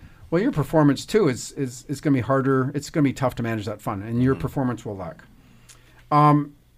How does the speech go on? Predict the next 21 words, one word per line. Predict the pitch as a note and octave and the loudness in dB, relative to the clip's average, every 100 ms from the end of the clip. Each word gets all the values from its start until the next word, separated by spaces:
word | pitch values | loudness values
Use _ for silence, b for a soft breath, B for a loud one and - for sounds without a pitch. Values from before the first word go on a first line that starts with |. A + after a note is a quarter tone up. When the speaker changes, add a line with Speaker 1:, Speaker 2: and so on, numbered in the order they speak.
| _ _ - _ _ - | _ _ -20 _ _ -2
Speaker 1:
M | D#3+ D#3+ | 2 6
E | D3+ | 8
Rs | D#3 D#3+ | 6 6
don't | E3 D3 | 2 4
manage | C#3+ D#3 C#3+ - - | 4 4 2 -6 -10
the | D3 | -8
tax | - G#3+ - | -4 -4 -4
planning | B2+ A2+ | -8 -8
things, | G#2+ G#2 G2 | -10 -12 -10
as | A2+ | -4
Andy | C3+ E3+ | 0 2
was | C3+ A2+ | 0 0
just | C3+ A2 | -4 -2
mentioning, | B2+ B2 C3+ B2+ | -2 -2 -2 -4
going | B2 B2+ B2+ | -2 -2 -4
through | - C#3+ C3+ B2+ - b b b - | -2 0 2 0 -4 b b b -2
different | D3+ C#3 | 0 0
ways | B2 C3+ C3 | 2 2 2
to | C3 | -2
get | A#2+ | 0
income. | C#3+ E3+ A2 F2 | 0 -2 -6 -12